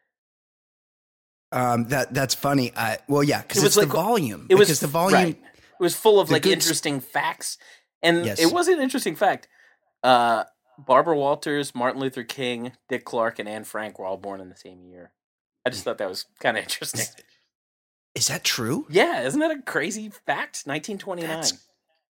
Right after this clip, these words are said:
Speaker 1: that's crazy.
Speaker 2: Yeah, so that was the thing. Like, after I had already unfollowed, then I read that one, that was one of the, like, it was a full of, like, that kinda stuff. Like, you know, nine eleven was closer to the fall of the Berlin Wall than it is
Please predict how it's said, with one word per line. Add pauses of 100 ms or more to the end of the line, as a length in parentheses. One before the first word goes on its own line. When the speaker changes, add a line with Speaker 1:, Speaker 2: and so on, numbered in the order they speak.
(140)
Speaker 1:
that's
crazy.
Speaker 2:
Yeah,
so
that
was
the
thing.
Like,
after
I
had
already
unfollowed,
then
I
read
that
one,
that
was
one
of
the,
like, (320)
it
was
a
full
of,
like,
that
kinda
stuff.
Like, (720)
you
know, (480)
nine
eleven
was
closer
to
the
fall
of
the
Berlin
Wall
than
it
is